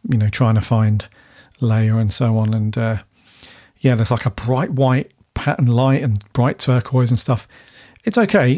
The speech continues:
in isolation, but, you know, putting these all together, it does stick out a little bit like a sore thumb. But the figure itself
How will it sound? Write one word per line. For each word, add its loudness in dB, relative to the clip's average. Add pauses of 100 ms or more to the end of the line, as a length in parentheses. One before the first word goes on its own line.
in 4
isolation, 2
but, -2 (320)
you 0
know, 0
putting 0
these 2
all 0
together, 0 (400)
it -6
does -6
stick -10
out -6
a -10
little -10
bit -10
like -6
a -4
sore -6
thumb. -2
But -4 (600)
the -20
figure 0
itself 0